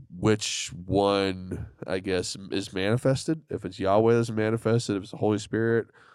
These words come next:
or Jesus manifested, 'cause there's a one point in the, there's a bunch of, an army standing there,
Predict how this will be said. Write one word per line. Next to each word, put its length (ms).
or 140
Jesus 400
manifested, 640
'cause 100
there's 160
a 100
one 280
point 280
in 60
the, 260
there's 380
a 480
bunch 240
of, 180
an 160
army 400
standing 520
there, 400